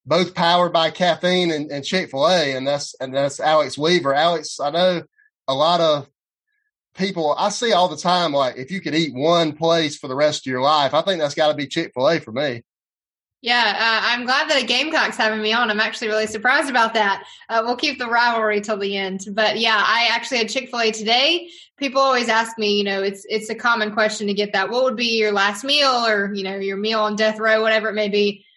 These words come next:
Speaker 2: Mine has a lot of Chick-fil-A items in it. So Chick-fil-A is, is, is number one on the list for me.
Speaker 1: I'm one of those weird people. Like, I could eat Chick-fil-A for breakfast, lunch, and supper. Like, I could get the,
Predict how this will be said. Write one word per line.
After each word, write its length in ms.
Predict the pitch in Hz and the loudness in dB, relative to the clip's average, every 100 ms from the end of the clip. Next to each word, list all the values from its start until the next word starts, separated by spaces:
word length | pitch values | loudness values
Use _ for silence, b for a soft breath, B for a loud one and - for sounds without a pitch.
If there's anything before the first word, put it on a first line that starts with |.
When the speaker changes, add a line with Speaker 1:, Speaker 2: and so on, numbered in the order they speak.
| b - | b -4
Speaker 2:
Mine 380 | 214 226 226 214 | 0 2 0 -2
has 400 | 214 214 208 - | 0 0 -2 0
a 160 | 202 | 0
lot 200 | 202 202 | 2 2
of 120 | 202 208 | 2 -4
Chick-fil-A 460 | - - 196 190 | -8 -4 -2 0
items 340 | 180 185 190 190 | 0 0 -4 -6
in 140 | 185 | -6
it. 160 | 160 - | -8 -8
So 320 | 185 185 180 _ _ - | -6 -6 -6 _ _ -10
Chick-fil-A 500 | 247 240 233 226 214 | -10 -6 0 2 2
is, 200 | 208 - | 0 -4
is, 260 | 226 214 208 - | -6 -4 -8 -6
is 160 | 233 226 | -6 0
number 280 | 269 269 254 | 0 2 2
one 180 | 247 233 | 2 2
on 140 | 202 | 0
the 80 | 202 | -2
list 300 | 190 190 - | -2 -6 -10
for 100 | 190 | -10
me. 320 | 190 180 - _ _ b - | -8 -10 -14 _ _ b -2
Speaker 1:
I'm 160 | 170 | 0
one 120 | 254 247 | 2 4
of 80 | |
those 220 | 202 151 113 | 2 0 -2
weird 280 | 139 156 | -2 -2
people. 360 | 170 175 175 151 | 0 0 2 2
Like, 160 | 120 127 | 4 2
I 120 | 151 | 0
could 180 | 151 135 | -2 -2
eat 320 | 147 139 127 _ _ _ | 0 -2 -6 _ _ _
Chick-fil-A 600 | - 165 143 131 135 143 | -2 -2 0 2 4 4
for 140 | 135 104 | 0 -6
breakfast, 540 | 123 135 139 131 120 | 0 0 0 -6 -4
lunch, 380 | 120 139 139 120 | 0 2 2 0
and 220 | 127 139 | 0 0
supper. 440 | - 147 147 147 | 2 2 2 2
Like, 140 | 120 117 | 2 2
I 100 | 123 | -2
could 180 | 139 120 | -4 -2
get 240 | 143 139 | 0 0
the, 240 | 113 113 | 0 -4